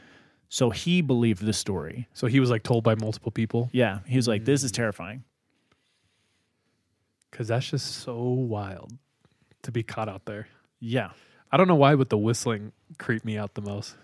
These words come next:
Speaker 2: People communicating around you and you, like, don't really realize it. Don't like that. <laughs>
Speaker 1: Yeah.
Speaker 2: In my hometown and in California, the vatos, los mexicanos,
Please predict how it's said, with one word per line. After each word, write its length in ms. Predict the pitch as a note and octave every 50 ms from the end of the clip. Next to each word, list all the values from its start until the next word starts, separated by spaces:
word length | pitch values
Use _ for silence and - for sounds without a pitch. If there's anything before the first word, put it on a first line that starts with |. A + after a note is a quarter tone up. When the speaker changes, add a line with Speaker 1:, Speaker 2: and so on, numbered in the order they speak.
| - _
Speaker 2:
People 260 | - E3+ D#3+ - G#3
communicating 600 | - - D#3+ D3 D3+ D#3 D#3+ - E3+ E3+ E3 D#3+
around 260 | E3 E3 E3 E3+ E3
you 160 | E3 F3 F3 F3+
and 100 | E3 C#3
you, 80 | C3
like, 160 | B2 A2 G#2
don't 240 | - A#2 A#2+ B2+ A#2
really 320 | G#2+ A2 A#2+ C3 B2+ B2 A2+
realize 380 | G#2+ G#2+ A2 A#2 C3 C#3 C#3 C#3+
it. 180 | D3+ D#3 - _ _ _ _ _ -
Don't 180 | - G#2 G2+
like 180 | A2 C3 D3+ -
that. 340 | - D#3+ G3 G3+ F3+ F3+ - _ -
<laughs> 60 | -
Speaker 1:
Yeah. 420 | C3+ B2 A#2+ A#2 - A#2 G#2+ G2+ A#2 - _ -
Speaker 2:
In 100 | C3+ B2+
my 200 | B2+ B2+ C3 B2+
hometown 640 | B2+ C3+ C3 B2+ A#2+ - B2 A2+ A2+ A#2+ B2+ C#3+ C#3 - - _ _ _ _ _ _ _ _ _ _ _ _ _ _ _ _ -
and 120 | B2+ A#2+
in 100 | A#2 A2
California, 760 | - - A#2+ B2 A#2+ A2 - - A#2+ A#2+ B2 C3+ D3 D3+ - - _ _ _ _ _ _ _ _ _ _ _ _ _ _ _ _ -
the 160 | A2+ A2 G#2+
vatos, 800 | G2 F#2+ F#2+ A#2 A#2+ A#2+ - - D3+ D3 D#3+ D#3 - - - - - - - - - - - - - -
los 200 | C3 C3 A#2+ -
mexicanos, 840 | C3 C3 B2+ C3 B2 - - B2 B2 C3+ C#3+ D#3 D#3+ D#3 - - -